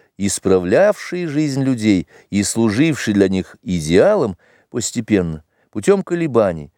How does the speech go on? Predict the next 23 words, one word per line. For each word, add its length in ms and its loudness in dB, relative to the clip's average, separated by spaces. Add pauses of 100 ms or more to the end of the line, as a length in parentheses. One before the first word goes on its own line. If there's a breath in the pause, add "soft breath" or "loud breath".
(120)
споров, 680 0
борьбы 580 0
и 20 -4
крови 680 -2 (200)
складывалось 920 0
людское 460 -4
общежитие. 560 -10 (1040)
Я 220 2
не 160 -2
знаю, 440 2
каков 420 -2
будет 260 -6
человек 440 0
через 340 -4
тысячу 460 -4
лет, 280 0 (800)
но 260 2
отнимите 720 0
у 100 2
современного 720 0
человека 500 0
этот 220 -8 (240 soft breath)
нажитой 920 0